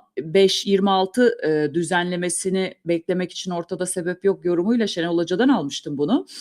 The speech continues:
"Gelirin yarısı tepede." diyor zaten. tüik en zengin yüzde yirmi toplam gelirinin yüzde kırk sekizini alıyor. En yoksul yüzde yirminin payı ise sadece yüzde altı nokta dört. Makas da kapanmıyor. İki bin yirmi altı düzenlemesi için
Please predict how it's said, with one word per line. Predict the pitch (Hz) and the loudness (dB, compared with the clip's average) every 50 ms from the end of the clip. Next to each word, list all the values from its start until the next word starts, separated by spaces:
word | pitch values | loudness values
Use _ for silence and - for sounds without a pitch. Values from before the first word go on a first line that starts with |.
| - - - - - - - - - - - - _ _ _ _ | -16 -16 -16 -18 -18 -20 -20 -20 -20 -20 -20 -20 _ _ _ _
"Gelirin | 196 202 208 226 254 294 285 | 4 4 4 6 8 8 8
yarısı | 254 294 311 311 311 - 330 | 8 6 4 2 0 -2 0
tepede." | - 330 330 349 330 330 330 220 | 0 2 2 4 6 6 6 6
diyor | 220 185 | 4 2
zaten. | 170 165 175 147 143 143 - 147 143 135 | 2 2 0 0 0 0 -2 -2 -2 -2
tüik | - - 269 277 294 285 | -2 -2 -2 -2 0 2
en | - 254 262 | 4 6 6
zengin | 254 220 247 240 233 226 254 254 233 | 6 6 4 4 6 6 6 6 6
yüzde | 220 208 196 190 202 254 | 4 2 -2 0 2 2
yirmi | 240 208 214 214 226 247 254 233 | 4 4 4 4 6 6 6 4
toplam | - - 208 196 - - 220 202 208 208 | 2 -2 -4 -4 0 0 0 2 2 2
gelirinin | 190 202 202 196 196 190 190 208 254 311 | 0 2 4 4 4 4 4 4 4 4
yüzde | 277 220 220 196 180 226 | 4 2 0 0 0 -2
kırk | 226 - 220 - | -2 -2 -6 -4
sekizini | - 196 175 - 180 160 185 233 | -4 -6 -6 -6 -4 -2 0 2
alıyor. | 277 269 269 269 269 269 277 - | 2 2 2 2 0 0 0 2
En | 254 302 339 349 | 2 2 4 4
yoksul | 311 247 220 226 - - 180 175 | 4 2 2 0 -4 -8 -6 -6
yüzde | 190 202 190 175 214 | -4 -6 -2 -2 0
yirminin | 202 196 180 180 160 147 135 135 | 0 2 0 0 -2 -2 -4 -4
payı | - 226 262 262 247 220 | -2 0 2 2 2 2
ise | 202 - - 294 349 | 0 -2 -4 -4 -4
sadece | - - 381 349 185 160 147 - - 147 | -2 -2 0 0 0 -2 -4 -4 -6 -8
yüzde | 139 139 131 - 131 | -8 -8 -8 -6 -4
altı | 113 151 156 156 - 180 | -2 -2 -4 -4 -4 -8
nokta | 165 135 _ _ - 123 117 | -8 -8 _ _ -12 -8 -4
dört. | 170 185 214 214 _ - _ | -2 -2 -2 -2 _ -10 _
Makas | 180 180 185 - 208 185 180 - _ | -4 -4 -4 -4 -8 -8 -8 -6 _
da | 240 240 | -8 -8
kapanmıyor. | 240 - 165 165 - 180 180 175 165 151 139 151 202 226 214 | -6 -8 -10 -6 -2 -4 -2 -2 -2 -2 -2 -2 -2 -2 -4
İki | - _ - 165 160 | -6 _ -10 -6 -6
bin | 175 175 | -4 -2
yirmi | 165 170 165 170 175 | -2 -2 -2 -2 -2
altı | 165 165 170 - 165 | -2 -4 -4 -6 -10
düzenlemesi | 170 156 160 170 160 165 165 160 160 170 - - 202 | -8 -4 -2 -2 0 0 -2 -4 -4 -6 -6 -6 -6
için | 185 - - 202 202 226 - | -6 -6 -8 -6 -6 -8 -8